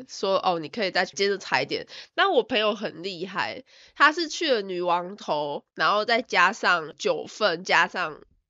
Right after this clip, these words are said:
去放天灯，这些行程他在一天内做完，然后我就觉得说我真的是佩服，因为他没有开车，他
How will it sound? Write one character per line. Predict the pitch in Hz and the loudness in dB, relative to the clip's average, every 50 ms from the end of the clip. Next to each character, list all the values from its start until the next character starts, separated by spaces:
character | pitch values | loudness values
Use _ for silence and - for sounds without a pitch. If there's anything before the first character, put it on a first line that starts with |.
| _ _ _ | _ _ _
去 | - - 208 202 | -12 -8 -8 -8
放 | 208 - - 202 185 156 156 156 170 190 | -8 -4 0 2 2 2 2 -2 -8 -10
天 | - - 170 165 170 170 | -6 -6 -4 -4 -6 -8
灯， | - - 170 147 143 143 165 226 - _ _ _ _ _ _ - | -6 -4 -2 -2 -2 -6 -10 -14 -16 _ _ _ _ _ _ -2
这 | - 247 214 | 0 2 2
些 | - 240 208 208 | 2 0 0 0
行 | - - 165 160 190 | -2 -4 -8 -10 -10
程 | 175 170 175 | -10 -10 -4
他 | 214 170 175 | -2 -2 -2
在 | 170 - - 170 139 - - | 0 0 0 0 0 -2 -6
一 | - 214 | -10 -12
天 | - - 226 180 175 180 | -8 -4 -4 -2 -2 -2
内 | 180 165 156 | -2 -4 -4
做 | 160 - 185 165 131 - | -4 -6 -8 -8 -6 -6
完， | - - - - 233 277 - _ | -8 -10 -12 -14 -18 -20 -20 _
然 | - 202 190 240 | 2 4 6 6
后 | 262 254 | 6 6
我 | 226 180 | 4 4
就 | 170 196 208 208 | 2 0 0 -2
觉 | 208 - 180 170 160 160 | -2 -4 -6 -6 -4 -6
得 | 160 156 | -8 -10
说 | - - 165 - - 151 | -10 -12 -12 -10 -8 -8
我 | 165 156 | -10 -8
真 | - 196 196 | -4 -2 -2
的 | 185 190 | -2 -2
是 | - - 185 185 170 - - - - | -2 -2 -2 0 0 -2 -6 -12 -16
佩 | - - 254 240 202 170 165 | -4 2 4 4 4 4 2
服， | - - - - 123 - | -2 -8 -14 -14 -12 -6
因 | - 247 277 | 0 4 4
为 | 277 | 4
他 | 277 254 - 240 220 233 233 - - | 4 2 0 2 2 2 2 0 -6
没 | - 170 170 165 156 165 175 | -6 -4 -2 0 0 2 0
有 | 175 156 - | 0 0 -2
开 | - - - 156 - 170 | -4 -4 -2 -2 -2 -2
车， | - 156 156 | -2 -4 -2
他 | 202 196 190 214 | 2 2 0 0